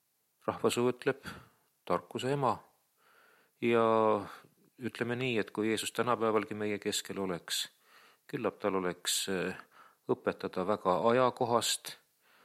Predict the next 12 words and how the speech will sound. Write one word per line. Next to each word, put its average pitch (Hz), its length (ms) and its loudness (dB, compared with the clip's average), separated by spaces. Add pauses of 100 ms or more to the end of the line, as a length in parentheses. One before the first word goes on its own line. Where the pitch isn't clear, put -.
(180)
aga 101 640 4
kindlasti 104 480 -4
ka 98 220 0 (600)
erinevatel 95 680 -4 (120)
aegadel 87 480 -4
ta 82 180 -4 (280)
kordaks 98 580 0
ühte - 320 -6
ja 80 160 -4 (140)
teist, - 580 -4 (440)
sest, - 520 -4
eh, 90 240 -2